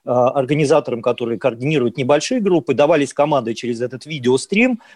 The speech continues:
куда пойти, где направиться, где сотрудники полиции, куда не идти точно, чтобы их не задержали. Вот такая координация шла, их задерживали. Так вот, что я хочу сказать,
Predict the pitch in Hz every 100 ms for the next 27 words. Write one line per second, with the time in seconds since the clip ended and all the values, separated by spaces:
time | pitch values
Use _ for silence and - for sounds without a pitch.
0 | - 156 143 127 127 123 - - - 117
1 | 117 139 123 110 170 190 185 - 113 160
2 | 156 127 123 113 113 110 131 143 196 -
3 | 135 143 165 135 135 120 117 - 180 185
4 | 165 - 147 147 135 123 123 135 131 113
5 | - - - - 160 240 208 156 175 190
6 | - 196 - 151 143 160 156 147 110 98
7 | - 202 - 190 180 165 156 - 147 117